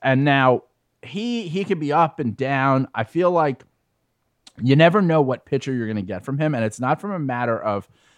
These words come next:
you never know what pitcher he, you're gonna get because of the results, but you literally don't know what pitches he's going to throw because he is big on adjusting. Like, he adjusts, I think, better than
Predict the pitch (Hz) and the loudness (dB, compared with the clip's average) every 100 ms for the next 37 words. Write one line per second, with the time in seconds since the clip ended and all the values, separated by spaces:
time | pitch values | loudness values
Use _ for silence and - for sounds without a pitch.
0 | _ - 120 135 143 147 143 131 - 131 | _ -4 0 2 2 4 4 2 -2 -8
1 | - 117 107 110 110 110 113 101 107 - | -4 -4 -4 -6 -6 -6 -4 -4 -6 -8
2 | - 110 101 92 87 95 98 156 - _ | -8 -6 -4 -4 -6 -4 -4 -4 -8 _
3 | _ _ - 147 147 165 151 180 247 285 | _ _ 2 2 2 -2 2 2 4 2
4 | 180 156 151 170 151 104 120 - - 143 | 4 4 4 4 2 2 -2 -2 -4 -4
5 | - 101 - 113 117 101 117 117 120 113 | -2 -6 -4 -2 -2 -4 -2 2 2 0
6 | 113 - 98 120 120 95 87 - 107 101 | -4 -8 -2 2 2 2 -4 -4 -2 -2
7 | - _ _ _ 139 170 160 147 143 120 | -6 _ _ _ 0 2 2 2 2 0
8 | 95 143 160 170 160 117 127 123 - 131 | 2 2 4 2 2 0 -2 -2 -2 -2
9 | 120 120 131 160 117 117 139 180 - 165 | 0 2 4 4 2 0 0 0 0 -2
10 | 156 131 98 123 120 127 117 117 110 107 | -2 -6 -4 0 2 2 2 2 2 0